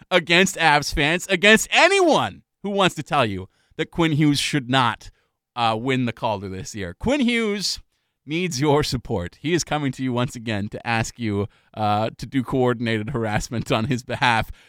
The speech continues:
to make sure that everyone out there knows. Yes, be loud, be annoying. Be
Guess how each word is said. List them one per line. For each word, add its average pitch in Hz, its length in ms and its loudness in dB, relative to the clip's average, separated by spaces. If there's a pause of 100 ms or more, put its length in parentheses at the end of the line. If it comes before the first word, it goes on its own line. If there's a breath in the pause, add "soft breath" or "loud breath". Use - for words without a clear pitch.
(120 soft breath)
to 247 140 4
make 254 300 2
sure 320 260 6
that 285 200 8
everyone 262 440 6
out 233 220 4
there 226 220 4
knows. 214 340 2
Yes, 220 200 6
be 311 200 -2
loud, 277 380 6
be 285 160 0
annoying. 269 580 6 (640)
Be 330 400 4